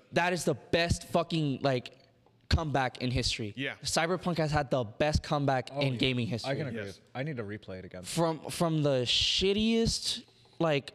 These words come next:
Speaker 1: launch to the best experience, D L C, characters, story, the, I swear to God, it is, it is so well deserved. So well deserved.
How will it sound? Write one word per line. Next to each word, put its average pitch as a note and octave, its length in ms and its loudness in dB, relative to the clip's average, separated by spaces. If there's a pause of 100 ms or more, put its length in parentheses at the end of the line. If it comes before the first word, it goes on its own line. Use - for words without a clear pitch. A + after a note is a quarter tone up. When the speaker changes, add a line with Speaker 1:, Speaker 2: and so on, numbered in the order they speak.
Speaker 1:
launch E3 580 0 (440)
to C#3+ 380 2 (220)
the B2 240 0 (200)
best - 500 0 (160)
experience, C#3+ 680 0 (180)
D C#3 140 2
L C#3 120 2
C, B2+ 440 0 (300)
characters, B2 640 -2
story, A#2+ 540 0 (240)
the, A#2 240 -4 (300)
I B2 80 4
swear C3 320 0
to A#2 60 0
God, G#2+ 260 -2
it A#2+ 140 0
is, A2+ 280 -4 (400)
it B2 140 2
is A2 120 0
so - 300 -2
well A2+ 220 0
deserved. F#2 460 -10 (500)
So C3 460 0
well A2+ 220 2
deserved. - 480 -12